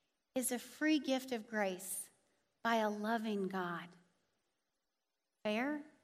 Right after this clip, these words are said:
or unfair? Unfair.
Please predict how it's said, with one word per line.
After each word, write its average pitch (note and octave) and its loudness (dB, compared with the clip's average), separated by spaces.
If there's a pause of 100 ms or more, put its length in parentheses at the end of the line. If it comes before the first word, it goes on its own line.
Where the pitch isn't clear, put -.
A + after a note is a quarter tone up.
(600)
or G#3+ -2
unfair? F#3+ -4 (2250)
Unfair. B3 -4